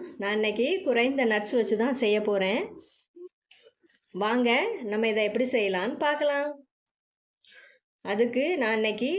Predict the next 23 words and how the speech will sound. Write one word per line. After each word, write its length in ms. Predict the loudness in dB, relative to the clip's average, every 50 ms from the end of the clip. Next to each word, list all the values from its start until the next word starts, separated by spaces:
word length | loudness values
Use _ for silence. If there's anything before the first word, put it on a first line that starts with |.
| -4 -6 -8
ஒன்றரை 320 | -8 -4 -2 0 0 0 2
கப் 200 | 0 0 0 0 0 0
மைதா 260 | 0 0 0 0 0
மாவு 240 | 0 0 0 -2 -2
எடுத்துக்க 280 | -2 -2 -4 -4 -4 -4
போறேன். 320 | -4 -4 -4 -4 -4 -6 -8 -10 -14 _ _ _ -20 -20 -20 -20 _ _ _ _ _ _ _ _ _ _ _ _ _ -20 -20 _ _ _ _ _ -20 -20 -20 -20 -20 -20 -20 -16 _
நட்ஸ் 360 | -6 -4 -4 -4 -4 -4 -2 0
வந்து 300 | 2 2 2 4 4 2 2 2 -2 -4 -8 -14 -18 _ _ _ _ _ _ _ _ -20 -20 -20 -20 -20 -18 -4 -2
பிளாக் 360 | 0 2 4 4 2 2 0 -2
முந்திரி 380 | 0 0 2 2 2 2 2
பழம், 320 | 2 2 2 2 0 -2 -2 -4
காஞ்ச 380 | -4 -2 0 0 0 2 2 2
உலர் 380 | 4 4 4 4 2 0 0 -2
திராட்சை 400 | 0 0 0 0 0 -2 0 2 2
எடுத்துருக்கிறேன். 680 | 2 2 0 0 -2 -2 -2 -2 -2 -2 -2 -2 -2 -4 -6 -8 -12 -18 _ _ _ _ _ -20 -20 -20 -20 _ _ _ _ _ _ _ _ _ _ _ _ _ _ _ _ _ _ _ _ _
ப்ரௌன் 440 | -10 -6 -2 0 2 2 2 2 2 2
கலர், 300 | 2 2 2 2 2 2
அது 240 | 0 2 2 2
வந்து 260 | 2 2 2 2 2 2 2 0
ரெண்டையும் 380 | 0 2 2 2 2 2 2 2
சேர்த்து 300 | 2 2 2 0 -2 -2
முக்கால் 440 | -2 -2 -4 -2 0 0 0 2 0 -2
கப்பு. 280 | -2 -2 0 0 0